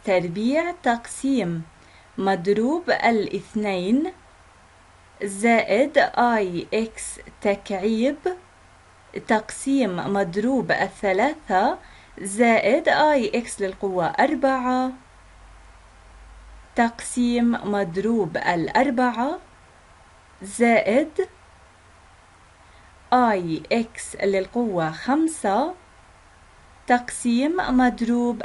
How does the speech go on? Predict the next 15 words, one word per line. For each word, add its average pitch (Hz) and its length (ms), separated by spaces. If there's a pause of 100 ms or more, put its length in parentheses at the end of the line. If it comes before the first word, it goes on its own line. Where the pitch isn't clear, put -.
الخمسة. 196 800 (2500)
ويمكننا 254 840
الاستمرار 214 540
بهذه 190 500
الطريقة، 220 720
لكن 302 800
دعوني 247 500
أقدر 202 600
هذه 190 500
ال 185 80
آي 190 340
إكس 226 180
المرفوعة 180 540
لقوة 180 420
مختلفة. 254 880